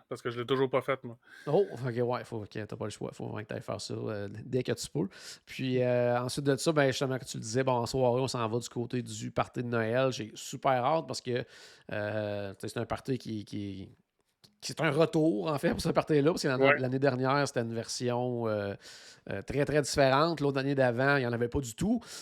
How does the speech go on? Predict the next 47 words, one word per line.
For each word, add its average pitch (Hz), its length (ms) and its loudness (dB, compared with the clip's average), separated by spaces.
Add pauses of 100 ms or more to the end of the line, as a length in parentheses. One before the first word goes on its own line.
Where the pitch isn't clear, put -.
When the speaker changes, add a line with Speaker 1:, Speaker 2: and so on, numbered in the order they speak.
(120)
Speaker 2:
<laughs> 151 120 0
Donc, 160 340 2
euh, 131 400 4
Speaker 1:
Ouais. 120 60 -2 (320)
Speaker 2:
tu 175 60 8
sais, 143 120 0
c'est, - 500 -8 (220)
c'est - 120 -8
ça, 143 120 0
c'est 127 140 0
un 143 40 4
retour 160 380 6
pour 151 100 0
les 147 60 2
soirées 143 240 2
de 143 60 0
Noël. 143 280 4
Donc, 151 140 2
j'ai 127 120 0
bien, 131 140 4
bien 135 120 2
hâte 135 160 4
de 135 60 2
voir 127 260 4
ce - 100 -4
qu'ils 120 240 -6
vont 120 320 0
avoir 123 360 4
à 120 100 0
nous 117 420 -4
offrir. 151 720 2
C'est, 117 240 -4
on 117 120 -4
est 127 60 -2
dans 120 120 -2
les 123 100 -2
premières 131 600 0
dates 139 320 4
en 123 180 2
plus. 147 360 2
C'est - 200 -4
un 113 160 0
événement 117 460 -2
qui 120 180 -4
est 117 60 -6
sold 127 360 -2
out. 131 440 4